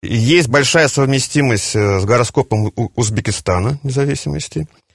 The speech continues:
И если он не станет, э, президентом, то он все равно останется на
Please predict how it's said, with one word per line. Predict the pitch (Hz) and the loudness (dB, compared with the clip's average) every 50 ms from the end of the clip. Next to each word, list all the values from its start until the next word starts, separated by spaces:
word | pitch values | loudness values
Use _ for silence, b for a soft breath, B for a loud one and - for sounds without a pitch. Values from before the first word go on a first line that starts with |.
| _ _ _ | _ _ _
И | - 117 | -4 -2
если | 120 131 143 147 180 214 185 - - 160 160 - | 0 2 2 4 4 4 4 2 2 0 0 2
он | - 170 170 143 | 4 4 4 4
не | 139 | 2
станет, | 131 - - 143 135 123 123 110 - - - | -2 0 0 2 2 2 2 -2 -4 -2 -2
э, | 107 101 98 98 92 92 | 0 0 2 0 -2 0
президентом, | - 127 131 143 135 135 175 220 220 180 - 135 117 101 | 0 2 2 2 2 2 2 2 2 2 0 0 0 0
то | - - 160 175 170 139 | 0 2 4 4 4 2
он | - 87 107 123 127 - | 2 2 0 0 -2 -4
все | - - 123 | -2 0 0
равно | 131 156 165 151 | 2 2 2 2
останется | 120 - - - 143 143 139 135 113 - - - 110 | 0 0 0 2 2 2 2 2 -2 -2 -2 -2 0
на | 110 110 113 120 120 120 110 98 90 | 0 2 2 2 2 2 0 -2 -6